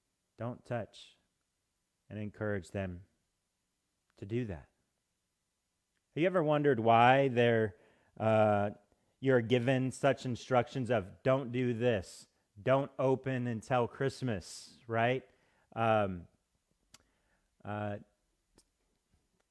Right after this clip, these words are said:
"Stay within this lines when you're driving, stay within this speed limit when driving," but we're always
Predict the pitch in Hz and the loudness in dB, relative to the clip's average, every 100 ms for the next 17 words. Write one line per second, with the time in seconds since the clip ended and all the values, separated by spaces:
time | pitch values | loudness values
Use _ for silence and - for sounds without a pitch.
0 | _ _ _ - 135 139 135 135 135 131 | _ _ _ -4 0 2 0 -2 -4 -2
1 | 131 123 - - _ _ - 107 135 131 | -2 -2 -6 -20 _ _ -8 -2 0 0
2 | 120 107 104 82 95 113 117 104 117 123 | -2 -4 -8 -10 -10 -8 -6 -4 0 0
3 | 107 101 95 - 123 131 113 131 123 113 | -2 -6 -10 -6 -2 -2 -4 -6 -6 -8
4 | - 131 131 120 110 98 - 113 113 95 | -8 -6 -4 -4 -6 -8 -10 -12 -8 -2
5 | 117 120 104 101 110 117 113 123 127 123 | 0 0 -2 -4 -6 -4 -2 0 0 -2
6 | 117 - | -4 -8